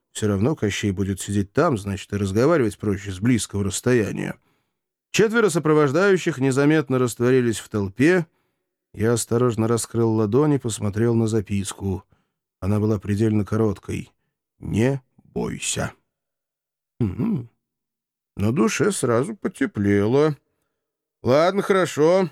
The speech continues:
не буду бояться. Да и кого, позвольте спросить? Этих пластилиновых чудиков?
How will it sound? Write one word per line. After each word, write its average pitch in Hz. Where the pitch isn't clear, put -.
не 110
буду 113
бояться. 156
Да 208
и -
кого, 285
позвольте 101
спросить? -
Этих 175
пластилиновых 208
чудиков? 170